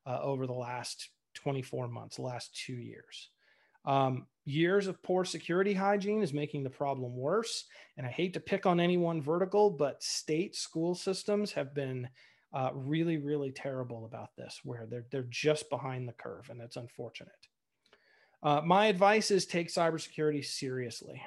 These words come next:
Um, implement layers of defense, right? It's not enough to just have antivirus. It's not enough to just have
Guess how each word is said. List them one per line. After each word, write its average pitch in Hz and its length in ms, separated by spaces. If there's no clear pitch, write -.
Um, 131 280
implement 180 580
layers 151 520
of 131 140
defense, 123 540
right? 135 340
It's - 180
not 180 240
enough 165 340
to 143 80
just 143 420
have 135 160
antivirus. 123 800
It's - 120
not 160 240
enough 156 380
to 139 80
just 135 320
have 135 340